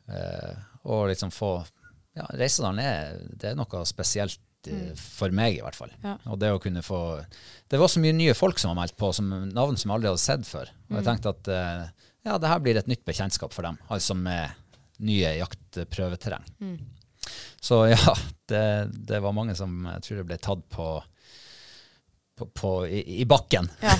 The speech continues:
Speaker 2: og så får du enda liksom, eh, nesten, eh, altså du får, eh, nesten vinterprøveforhold. Du
Speaker 1: Ja.
Speaker 2: går og grynner av og til med snø opp til midt på leggen.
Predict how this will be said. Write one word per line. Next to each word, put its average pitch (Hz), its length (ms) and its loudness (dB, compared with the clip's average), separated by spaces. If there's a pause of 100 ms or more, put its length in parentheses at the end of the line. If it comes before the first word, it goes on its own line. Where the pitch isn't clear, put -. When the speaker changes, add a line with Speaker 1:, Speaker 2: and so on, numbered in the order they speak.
(220)
Speaker 2:
og 165 60 6
så 226 160 6
får 240 100 6
du 226 60 10
enda 214 320 8
liksom, 185 400 2
eh, 180 280 8
nesten, 185 500 2
eh, 175 580 2
altså 180 240 0
du 175 100 -4
får, 180 280 4
eh, 170 200 0 (100)
nesten - 440 2
vinterprøveforhold. 170 840 2
Du - 240 -8
Speaker 1:
Ja. 92 100 2
Speaker 2:
går 180 180 4
og 170 80 2
grynner 175 340 2
av 165 180 6
og 160 60 -2
til 160 140 -2
med 160 280 0
snø 175 360 0
opp 156 140 -8
til 165 160 -8
midt 175 260 -6
på 160 100 -8
leggen. 165 380 0